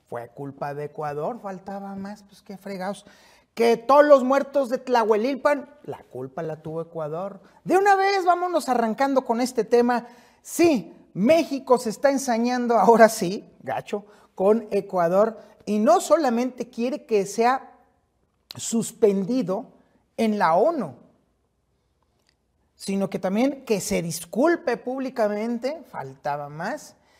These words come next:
Y además, encima, por si todavía no le quedaban ganas a Ecuador de seguir andando haciendo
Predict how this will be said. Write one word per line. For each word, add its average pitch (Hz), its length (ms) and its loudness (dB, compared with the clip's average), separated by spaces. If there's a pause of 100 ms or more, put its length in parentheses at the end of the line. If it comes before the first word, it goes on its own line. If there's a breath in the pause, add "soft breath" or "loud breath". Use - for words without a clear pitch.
(460 soft breath)
Y 262 240 4
además, 285 480 6
encima, 269 720 -2
por 175 200 0
si - 220 -8
todavía 240 460 2
no 247 100 0
le 226 160 2
quedaban 220 420 2
ganas 214 440 -2
a 156 360 2
Ecuador 170 440 0
de 190 80 -2
seguir 185 320 -4
andando 185 400 -4
haciendo 185 480 -6